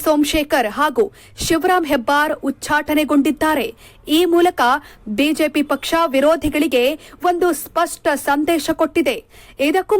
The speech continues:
ಮೊದಲು ಬಸನಗೌಡ ಪಾಟೀಲ್ ಯತ್ನಾಳ್ ಅವರನ್ನ ಪಕ್ಷದಿಂದ ಉಚ್ಚಾಟನೆ ಮಾಡಲಾಗಿತ್ತು. ಆದರೂ ಎಸ್ ಟಿ ಎಸ್ ಮತ್ತು ಹೆಬ್ಬಾರ್ ಉಚ್ಚಾಟನೆಗೆ ಇಷ್ಟು ದಿನ ಬೇಕಾಯ್ತೇ ಅನ್ನೋ ಪ್ರಶ್ನೆಗಳು ಕೇಳಿಬರುತ್ತಿವೆ.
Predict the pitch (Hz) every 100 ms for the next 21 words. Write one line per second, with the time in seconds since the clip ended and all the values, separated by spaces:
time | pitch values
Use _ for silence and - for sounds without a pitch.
0 | 302 294 240 285 - - 202 302 381 349
1 | 349 339 330 302 320 294 269 277 285 294
2 | 277 262 262 285 302 285 - _ - 349
3 | - 349 320 294 240 262 262 262 269 -
4 | 294 294 294 302 294 294 302 294 311 -
5 | 240 - - - - 294 370 381 240 285
6 | - - 269 294 - 339 339 311 294 330
7 | 285 277 240 285 - 247 - 277 - 269
8 | 247 302 320 - - _ - 294 - 381
9 | 359 359 370 240 269 320 381 381 381 403
10 | 349 285 294 294 277 285 330 302 320 254
11 | 311 - - 277 330 311 311 302 - 311